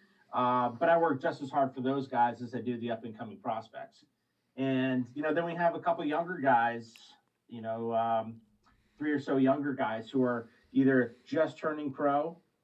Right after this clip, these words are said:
or who are one or two fights into their careers. So it's, it's definitely broken up, and, and I kinda like that mix.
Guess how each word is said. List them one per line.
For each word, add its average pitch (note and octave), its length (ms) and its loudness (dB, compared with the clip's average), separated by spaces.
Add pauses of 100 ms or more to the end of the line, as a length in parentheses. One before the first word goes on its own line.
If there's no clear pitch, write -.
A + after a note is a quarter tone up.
(200)
or C3 400 4
who C3 180 4
are B2+ 120 6
one C3+ 200 2
or C3+ 80 0
two C#3 200 0
fights C3+ 320 0
into C3 180 2
their B2 200 0
careers. A2 640 -8 (500)
So D3 340 2
it's, C3+ 300 -4
it's C3+ 180 -6
definitely F3+ 360 0
broken D3+ 360 -2
up, C#3+ 220 0
and, C3+ 200 -2 (220)
and F#3 100 0
I G3 60 4
kinda C4 240 4
like E3 240 2
that F3 240 2
mix. - 480 -6